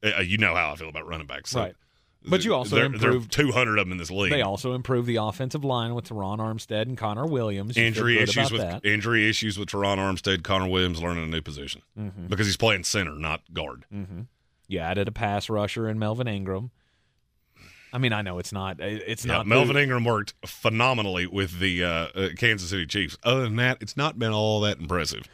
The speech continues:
Speaker 2: <laughs>
Speaker 1: Look, they have things that are good.
Speaker 2: Right, right.
Speaker 1: But you gotta remember, this is a young team that tried to take four steps up the ladder by trading for Tyreek Hill. The problem is that if you look around the A F C,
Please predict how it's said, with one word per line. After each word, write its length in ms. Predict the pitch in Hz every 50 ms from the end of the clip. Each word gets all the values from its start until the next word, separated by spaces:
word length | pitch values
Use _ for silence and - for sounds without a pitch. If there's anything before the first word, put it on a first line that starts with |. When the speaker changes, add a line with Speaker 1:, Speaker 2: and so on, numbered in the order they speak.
| - _
Speaker 2:
<laughs> 160 | _ _ -
Speaker 1:
Look, 1040 | 247 170 - 170 151 123 - 165 127 - 151 110 - _ - 294 311 277 196 - _ _ _ _ _ 175
they 200 | 175 220 240 214
have 260 | 202 214 208 196 160
things 340 | - 202 196 190 175 156 147
that 140 | 180 165 165
are 80 | 165
good. 320 | 165 - 233 - 113 - - _ -
Speaker 2:
Right, 120 | 110 - 240 -
right. 40 | 185
Speaker 1:
But 140 | 202 202 294
you 60 | 294
gotta 100 | 349 370
remember, 240 | 320 320 311 226 151
this 220 | 143 190 220 240
is 100 | 285 262
a 60 | 226
young 320 | 165 165 165 170 165 156 143
team 260 | - 170 165 160 147 135
that 120 | 139 -
tried 340 | - 151 151 147 143 135 120
to 200 | - 135 120 113
take 300 | 107 - 165 156 127 -
four 260 | - - 175 170 160
steps 300 | 139 - 160 147 127 107
up 120 | 131 117 -
the 40 | 101
ladder 380 | 110 165 233 214 131 113 - - - - - _ _ _ -
by 200 | 123 - - -
trading 340 | - 170 185 175 156 139 120
for 80 | 131
Tyreek 360 | 120 143 135 120 107 101 98
Hill. 220 | - 196 180 117 - -
The 80 | 135 127
problem 320 | - 185 214 214 185 151
is 120 | 143 131
that 180 | - - 139 165
if 100 | 151 143
you 80 | 151 160
look 140 | 165 180 170
around 200 | 165 165 160 151
the 100 | 143 139
A 140 | 135 139 139
F 80 | 120 120
C, 260 | - 190 208 185